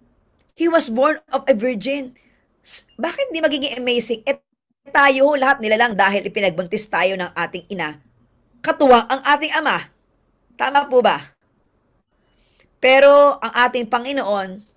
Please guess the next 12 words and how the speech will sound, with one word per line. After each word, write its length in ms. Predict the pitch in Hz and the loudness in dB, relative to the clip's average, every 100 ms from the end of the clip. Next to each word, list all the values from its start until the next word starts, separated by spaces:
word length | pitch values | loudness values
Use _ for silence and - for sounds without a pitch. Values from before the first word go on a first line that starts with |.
| _ _ _ | _ _ _
is 240 | 240 202 | -6 -4
amazing 800 | 233 262 339 302 240 214 214 220 _ _ _ | -4 -2 -2 -4 -2 -4 -6 -12 _ _ _
sapagkat 640 | - - 262 262 254 247 - _ | -4 -2 2 0 2 0 0 _
iniluwal 560 | 277 277 277 262 254 | -2 2 4 6 6
siya 320 | 240 - 262 | 4 0 0
ng 80 | 262 | -2
isang 320 | 240 247 233 | -4 -4 -2
birhen 640 | 196 202 185 214 220 170 139 _ _ _ _ _ _ | -2 -2 -2 -6 -6 -8 -16 _ _ _ _ _ _
na 80 | 208 | -6
si 160 | 202 202 | -2 0
Blessed 400 | 220 240 220 196 | 0 0 -2 0
Mary. 480 | 208 220 202 147 | 0 0 -2 -6